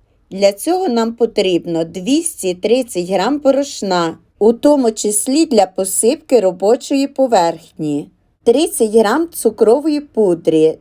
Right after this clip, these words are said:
дрібка солі, сто п'ятдесят грамів вершкового масла,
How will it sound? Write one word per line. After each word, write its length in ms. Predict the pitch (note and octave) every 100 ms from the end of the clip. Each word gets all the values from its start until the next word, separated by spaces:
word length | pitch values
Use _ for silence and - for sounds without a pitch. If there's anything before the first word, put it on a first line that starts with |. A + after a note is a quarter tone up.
| -
дрібка 680 | F3 G#3 D4+ E4+ - E3
солі, 720 | E3 - - G3 C4+ D4+ D#4 - _ _
сто 400 | - - - E4+
п'ятдесят 640 | D4 G#3 F#3 - F#3+ F3+
грамів 560 | F#3 F#3 F#3 C#4+ D#4 B3
вершкового 800 | F#3+ F3+ - - A3 C4+ C4 B3+
масла, 800 | B3 F#3 E3 - - D3+ D3